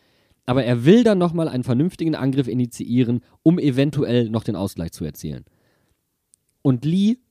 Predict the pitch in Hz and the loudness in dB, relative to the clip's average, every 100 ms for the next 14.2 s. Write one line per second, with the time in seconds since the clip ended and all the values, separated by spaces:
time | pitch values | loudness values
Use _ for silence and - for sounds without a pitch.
0 | _ - - 135 131 113 117 208 226 156 | _ -8 0 2 2 -2 2 2 4 -2
1 | 147 - 285 254 226 220 185 180 - 123 | -4 -2 0 0 -4 -4 -4 -2 -4 -4
2 | 135 143 _ _ _ _ _ _ _ _ | -6 -8 _ _ _ _ _ _ _ _
3 | - 135 131 - - 110 131 123 113 87 | -4 0 0 -6 -10 -4 -2 0 -2 -4
4 | 78 _ 135 135 170 - 147 135 143 190 | -8 _ 0 2 2 0 -2 0 0 0
5 | - 110 104 90 - 78 - - - 214 | -2 -6 -6 -8 -10 -12 -12 -20 -8 -6
6 | 220 202 180 165 175 160 147 143 131 107 | 0 2 4 4 2 2 2 0 -2 -2
7 | 123 104 165 139 110 127 - _ _ _ | -2 0 -2 0 -2 -4 -8 _ _ _
8 | _ 143 131 113 - 185 254 123 117 139 | _ -2 0 0 -2 0 4 2 0 -6
9 | - _ _ _ 208 - - 220 220 294 | -12 _ _ _ -2 0 0 0 2 0
10 | 285 226 - 226 196 226 262 - - 415 | 0 -6 -2 0 0 -2 -4 -4 -4 -2
11 | 392 - _ 359 392 285 185 165 - - | -4 -8 _ 6 6 4 2 2 -2 -6
12 | 123 - _ 202 214 294 - 233 269 285 | -6 -8 _ -2 2 2 2 -2 2 2
13 | - 226 240 220 233 226 - 147 113 - | 2 2 2 0 -2 -6 -6 -8 -8 -6
14 | 101 | -6